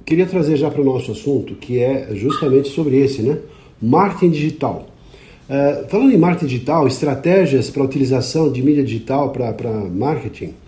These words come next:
primeiramente, eu queria saber um pouquinho sobre a sua experiência em relação a isso. Você já tem alguma experiência, o seu conhecimento sobre essa estrutura que tá, assim, ganhando cada vez mais força e, e vigor, que é a transformação da mídia tradicional em mídia digital.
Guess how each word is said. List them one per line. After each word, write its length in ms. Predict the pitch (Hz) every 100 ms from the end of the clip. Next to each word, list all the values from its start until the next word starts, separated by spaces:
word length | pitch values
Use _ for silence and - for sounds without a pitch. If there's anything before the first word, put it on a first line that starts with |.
| - - - - - -
primeiramente, 720 | 214 240 226 175 190 - 131
eu 80 | 127
queria 240 | 139 156
saber 280 | 160 131 123
um 80 | 147
pouquinho 380 | 135 131 151 143
sobre 320 | - 143 135
a 60 | 135
sua 140 | 156
experiência 500 | - 151 139 160 -
em 40 |
relação 240 | 135 123 113
a 40 |
isso. 100 | 107
Você 220 | 135 147
já 100 | 160
tem 440 | 160 180 175 147 -
alguma 280 | 135 139 160
experiência, 840 | - 123 120 151 151 135 139 135 - - - -
o 80 |
seu 180 | 123 202
conhecimento 640 | 196 175 143 151 156 160
sobre 480 | 147 - 139 135 135 - - - -
essa 240 | 131 123
estrutura 480 | 131 - 135 160 151
que 80 | -
tá, 360 | 139 131 117 113
assim, 220 | - 127
ganhando 320 | 120 147 127
cada 240 | - 135
vez 160 | 135 135
mais 240 | 135 139
força 420 | - 131 151 131 127
e, 40 |
e 300 | 101 117 113
vigor, 500 | 104 104 123 147 - - - - - -
que 100 | -
é 40 |
a 40 | 139
transformação 760 | 196 208 214 214 190 - 180
da 180 | 143 135
mídia 320 | 113 143 143
tradicional 560 | 139 147 - 151 143 185
em 60 | 175
mídia 280 | 170 180
digital. 520 | 165 160 175 143 98